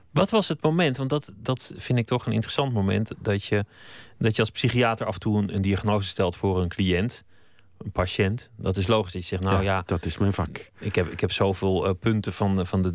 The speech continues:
Speaker 1: het diagnostisch handboek. Deze man heeft borderline. Maar wat was het moment dat die diagnose ineens voor de hele samenleving ging gelden?
Speaker 2: Er was geen moment. Dat is stilaan gegroeid omdat ik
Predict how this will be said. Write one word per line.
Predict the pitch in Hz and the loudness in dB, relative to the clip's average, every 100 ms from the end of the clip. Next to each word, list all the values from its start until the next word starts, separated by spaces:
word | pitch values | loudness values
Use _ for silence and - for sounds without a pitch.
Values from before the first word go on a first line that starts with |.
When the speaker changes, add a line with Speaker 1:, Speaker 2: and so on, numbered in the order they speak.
| 85 | -2
Speaker 1:
het | - 92 | -2 2
diagnostisch | 107 - 104 101 110 - 104 | 0 2 -2 2 0 0 0
handboek. | 104 120 110 117 - - - - - | 0 0 0 -2 -4 -18 -20 -20 -2
Deze | 101 98 101 | 0 2 2
man | 107 104 | 2 2
heeft | 98 | 0
borderline. | 113 131 90 85 85 | 0 0 0 -2 -2
Maar | 101 | 0
wat | 131 147 | 0 -2
was | 147 | 0
het | 160 | 2
moment | 131 131 | 2 2
dat | 139 131 | 0 -4
die | 123 123 - | -2 -2 0
diagnose | 113 117 - 113 113 110 | 2 2 2 2 2 2
ineens | 107 101 | 0 0
voor | 110 | 0
de | |
hele | 110 107 | 0 0
samenleving | - 180 160 92 82 - 95 | 0 0 2 0 0 -4 -6
ging | 90 90 | -4 -4
gelden? | 90 85 - - - - | -4 -6 -8 -14 -18 -6
Speaker 2:
Er | - | 0
was | 127 - | 0 2
geen | 143 135 | 2 2
moment. | 127 113 113 - - | 2 2 0 -4 -4
Dat | 120 | -2
is | 120 | -2
stilaan | - 156 139 127 | 0 0 0 -2
gegroeid | 113 104 156 170 127 | -2 -2 0 0 -2
omdat | 120 117 117 | 0 0 -2
ik | - | -6